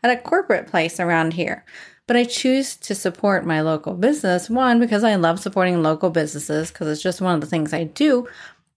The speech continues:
but also because I have the loyalty program.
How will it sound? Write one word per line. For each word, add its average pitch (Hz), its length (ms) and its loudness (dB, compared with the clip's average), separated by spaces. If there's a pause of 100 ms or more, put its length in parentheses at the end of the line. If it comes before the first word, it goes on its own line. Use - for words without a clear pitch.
but 254 120 0
also 277 260 2
because 226 360 2
I 190 60 4
have 175 420 -2 (380)
the 185 140 2
loyalty 160 460 0
program. - 500 -6